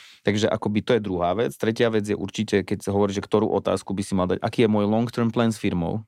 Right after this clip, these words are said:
čo z ňou vlastne chcem za tri, päť rokov, pýtať sa tie veci, pretože potom práve takéto, takéto veci ťa napadnú. A možno taká akoby štvrtá vec je, kde tiež je to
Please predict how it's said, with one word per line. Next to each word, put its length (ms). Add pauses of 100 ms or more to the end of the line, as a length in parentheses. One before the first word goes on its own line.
čo 160
z 80
ňou 80
vlastne 320
chcem 240
za 80
tri, 160
päť 240
rokov, 320
pýtať 400
sa 80
tie 80
veci, 320
pretože 320
potom 400
práve 400
takéto, 480 (480)
takéto 320
veci 240
ťa 160
napadnú. 480 (320)
A 80
možno 240
taká 320
akoby 400 (1160)
štvrtá 500
vec 200
je, 320
kde 280 (320)
tiež 320 (120)
je 40
to 140